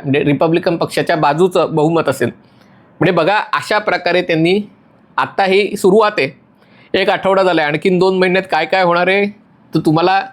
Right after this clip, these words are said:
कल्पना येईलच. पण सत्ता मिळाल्यावर खुंटे मारायला ट्रम्प तात्यांनी सुरुवात केलेली आहे. ज्या प्रकारे ते वागतायत, म्हणजे गेल्या वेळेला ते बेसावत राहिले, कारण त्यांना वाटलंच नव्हतं की आपण अमेरिकेचे अध्यक्षपद जिंकू आणि त्यामुळे खूप गोंधळ झाला होता.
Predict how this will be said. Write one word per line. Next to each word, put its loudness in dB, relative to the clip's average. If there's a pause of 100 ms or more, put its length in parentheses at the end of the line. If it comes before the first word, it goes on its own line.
(840)
कल्पना 0
येईलच. 0 (480)
पण 2 (640)
सत्ता -2
मिळाल्यावर 2 (680)
खुंटे 2
मारायला 0
ट्रम्प 0
तात्यांनी 0
सुरुवात 2
केलेली 4
आहे. -8 (1500)
ज्या 2
प्रकारे 0
ते 2
वागतायत, 0
म्हणजे 0
गेल्या 2
वेळेला 4
ते -2
बेसावत 2
राहिले, 2
कारण 0
त्यांना 2
वाटलंच 0
नव्हतं 0
की 0
आपण 0
अमेरिकेचे 0
अध्यक्षपद 0
जिंकू 2
आणि 0
त्यामुळे 0
खूप 0
गोंधळ 2
झाला 4
होता. -4